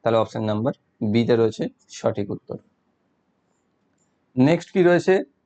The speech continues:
নিম্নলিখিত শৃঙ্খলাটিতে প্রশ্নচিত্রটির সা-, জায়গায় কি হবে? কি রয়েছে? নাইনটি সেভেন, এইটটি সিক্স, তারপর রয়েছে ওয়ান জিরো ওয়ান, তারপর হচ্ছে এইটটি নাইন, তারপর হচ্ছে কি,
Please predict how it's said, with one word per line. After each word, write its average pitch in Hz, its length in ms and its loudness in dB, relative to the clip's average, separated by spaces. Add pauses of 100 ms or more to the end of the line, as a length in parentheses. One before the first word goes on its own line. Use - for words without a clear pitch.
(100)
নিম্নলিখিত 165 640 2
শৃঙ্খলাটিতে 143 1000 0
প্রশ্নচিত্রটির 131 1080 -4 (120)
সা-, 117 240 -4
জায়গায় 107 300 0
কি 117 140 -6
হবে? 98 160 -4
কি - 120 -4
রয়েছে? 151 180 2
নাইনটি 127 320 0
সেভেন, 139 400 -4
এইটটি 117 300 -4
সিক্স, - 380 -8 (440)
তারপর 110 200 -2
রয়েছে 123 180 0
ওয়ান 117 240 0
জিরো 120 300 0
ওয়ান, 139 240 0
তারপর 113 160 -2
হচ্ছে 110 160 -4
এইটটি 107 260 -6
নাইন, 113 260 -2
তারপর 110 220 -2
হচ্ছে 110 1040 -4
কি, 131 220 -6